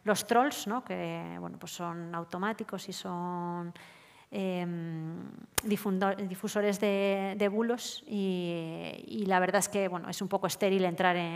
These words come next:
en debate con eso porque no, no se llega a nada, ¿no? Y muchas veces no se sabe la fuente, ¿no? Hay veces que se publican datos y no se sabe de dónde se viene, de dónde sale, ni, ni qué informe o qué estudio científico,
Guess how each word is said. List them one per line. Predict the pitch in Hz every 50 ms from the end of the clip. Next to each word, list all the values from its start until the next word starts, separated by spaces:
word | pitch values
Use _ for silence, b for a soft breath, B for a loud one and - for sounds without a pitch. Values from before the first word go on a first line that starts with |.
| 180 196
en | 185 175 170 165
debate | 165 170 175 170 180 175
con | - 180 180
eso | 175 - 190
porque | 180 165 - 165 160
no, | 160 160 156 156 170 170 175 - B B B B B B B B B _
no | 190 185 185 180
se | 165 - 180
llega | 170 170 160 - 170
a | 160
nada, | 156 156 156 151 151 160
¿no? | 175 208 B B B B B B B B B B B B B _
Y | 269 247 240
muchas | 247 233 - 262 233
veces | 262 254 254 269 247
no | 254 240 214
se | - 240
sabe | 196 - 233 208 214
la | 214 190 170
fuente, | - - 190 180 170 175 - 180 170
¿no? | 175 214 247 254 202
Hay | 190 190 190 185
veces | 196 185 - 190 -
que | - - 190
se | - 202
publican | 196 202 196 196 208 208 - 208 202 202
datos | 202 220 226 226 269 277 311 294 - - - - - - - - _ _
y | - - 233 226
no | 233 226 185
se | - 202
sabe | - - 214 202 196 196 180
de | 190 185
dónde | 180 190 185 185 185
se | - - - 190
viene, | 180 196 202 214 233 220
de | - 208 190 196 196
dónde | 190 190 196 190 185 190 185
sale, | - - 240 240 247 254 285 294
ni, | 262 220 208 196 190 185 185 185 180 180 180 190
ni | 190 190 190
qué | 190 196
informe | 202 190 185 - 214 214 208 208 214 214
o | 208 190
qué | - 196
estudio | 185 190 - - 202 190 190
científico, | 165 185 180 - 190 - 190 185 - - 180 180 170 165